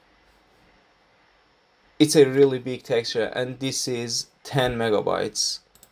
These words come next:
Look how small it will get when I, um, use this, uh, uh, scripting asset. So you have the, when you right click on them, scripted asset actions, default texture size change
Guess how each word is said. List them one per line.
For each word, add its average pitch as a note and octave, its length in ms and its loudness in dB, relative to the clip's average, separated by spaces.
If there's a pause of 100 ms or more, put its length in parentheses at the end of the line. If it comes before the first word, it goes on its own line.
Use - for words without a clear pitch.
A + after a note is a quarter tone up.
(280)
Look C#3+ 220 6
how B2 560 0
small A#2 540 -2
it - 140 -16
will A2+ 140 -10
get G#2+ 640 -6 (2500)
when B2 240 4
I, G#2+ 240 -4 (680)
um, A#2 460 -6 (180)
use B2 240 -4
this, A2+ 300 -4
uh, A#2 240 -6
uh, A2+ 280 -2
scripting A2 760 -6
asset. - 500 -6
So A2+ 480 2
you B2+ 240 -2
have A#2+ 320 2
the, A#2 360 -6
when B2+ 260 0
you A#2+ 180 -6
right A#2 300 0
click D#3 260 -2
on D3 160 -2
them, D3 280 0
scripted B2 560 -6
asset A#2 540 0
actions, C#3+ 680 0
default B2 560 -2
texture - 340 -4
size A#2 380 -2
change A#2 340 -8